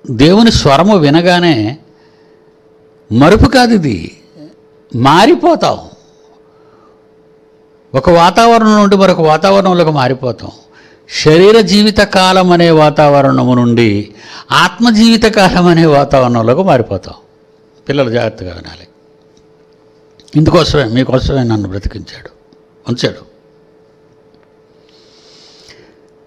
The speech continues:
శరీర జీవితకాలం అసలు ఆత్మ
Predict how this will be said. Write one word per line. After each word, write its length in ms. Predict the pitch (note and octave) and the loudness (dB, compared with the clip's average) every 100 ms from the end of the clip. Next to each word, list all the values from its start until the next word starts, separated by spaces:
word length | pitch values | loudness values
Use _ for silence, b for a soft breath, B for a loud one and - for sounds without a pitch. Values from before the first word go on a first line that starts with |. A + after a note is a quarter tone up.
| _ | _
శరీర 480 | - - D3+ F#3 A3 | -4 2 4 6 4
జీవితకాలం 840 | G#3+ A#3 A#3+ A#3 A3+ G3 D3+ E2+ - _ _ _ _ _ _ _ _ _ _ _ _ _ _ _ _ _ _ _ _ _ _ _ _ _ _ - _ b b b - | 4 2 2 0 0 0 -2 -6 -14 _ _ _ _ _ _ _ _ _ _ _ _ _ _ _ _ _ _ _ _ _ _ _ _ _ _ -20 _ b b b -6
అసలు 280 | - - A3+ | -2 0 0
ఆత్మ 840 | E3 D3+ A3 - B3+ A#3 E3 F3 | 0 0 -2 -4 -2 -2 -2 -6